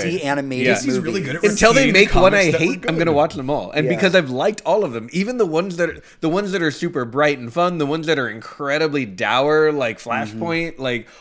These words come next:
Speaker 1: all
Speaker 2: Oh,
Speaker 1: of that.
Speaker 2: Flashpoint's dark. I mean,
Speaker 1: It
Speaker 2: they,
Speaker 1: was
Speaker 2: they,
Speaker 1: so
Speaker 2: they go
Speaker 1: dark.
Speaker 2: straight from the source material. And like,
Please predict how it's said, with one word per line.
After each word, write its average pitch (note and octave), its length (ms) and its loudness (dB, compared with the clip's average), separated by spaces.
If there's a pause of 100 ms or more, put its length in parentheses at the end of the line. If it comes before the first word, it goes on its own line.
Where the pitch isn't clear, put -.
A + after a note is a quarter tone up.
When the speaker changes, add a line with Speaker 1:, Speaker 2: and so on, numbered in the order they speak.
(160)
Speaker 1:
all F3+ 340 2
Speaker 2:
Oh, D#3+ 60 8
Speaker 1:
of C3+ 100 2
that. E3+ 240 2
Speaker 2:
Flashpoint's E3+ 220 0
dark. G2 320 -8
I E3 40 -6
mean, D3+ 80 0
Speaker 1:
It D3+ 60 6
Speaker 2:
they, D3+ 40 6
Speaker 1:
was F3+ 140 2
Speaker 2:
they, G3 100 8
Speaker 1:
so D3 120 6
Speaker 2:
they F#3+ 80 8
go - 120 6
Speaker 1:
dark. F#3+ 100 8
Speaker 2:
straight E3 340 -2
from F3 120 -6
the C#3 220 -4
source F3 260 -6
material. A2 360 -6
And A2 80 -10
like, A2+ 140 -14